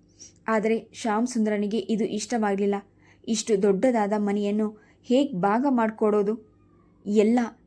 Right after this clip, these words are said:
ನಮ್ಮಿಬ್ಬರಿಗೆ ಇದ್ದಿದ್ರೆ ಚೆನ್ನಾಗಿರ್ತಿತ್ತು. ಹಳೆ ಕಾಲದ ಮಾದರಿಯಲ್ಲಿರುವ ಮನೆಯನ್ನು ಕೆಡವಿ ಹೊಸ ಮಾದರಿಯ ಮನೆ ಕಟ್ಟಿಸ್ಬೇಕೆಂದುಕೊಂಡಿದ್ದನು.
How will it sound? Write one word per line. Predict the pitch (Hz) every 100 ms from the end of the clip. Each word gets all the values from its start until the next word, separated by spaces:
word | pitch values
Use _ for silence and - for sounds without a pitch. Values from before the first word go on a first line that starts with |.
| _ _ 220
ನಮ್ಮಿಬ್ಬರಿಗೆ | 262 240 190 262 247 208 196 - _ 240
ಇದ್ದಿದ್ರೆ | 247 220 226 262
ಚೆನ್ನಾಗಿರ್ತಿತ್ತು. | 247 233 208 277 262 226 226 196 214 - _ _ -
ಹಳೆ | 208 196 254
ಕಾಲದ | 240 208 214 226 -
ಮಾದರಿಯಲ್ಲಿರುವ | 208 196 214 277 254 - 202 202 214 208 -
ಮನೆಯನ್ನು | 208 208 262 220 208
ಕೆಡವಿ | 220 196 214 226 -
ಹೊಸ | - 220 262 - - _ _ -
ಮಾದರಿಯ | 220 233 240 226 226 233 _ _ _ _ _ _ _ _ 226
ಮನೆ | 233 285
ಕಟ್ಟಿಸ್ಬೇಕೆಂದುಕೊಂಡಿದ್ದನು. | 302 226 240 - 214 220 214 233 - 208 190 202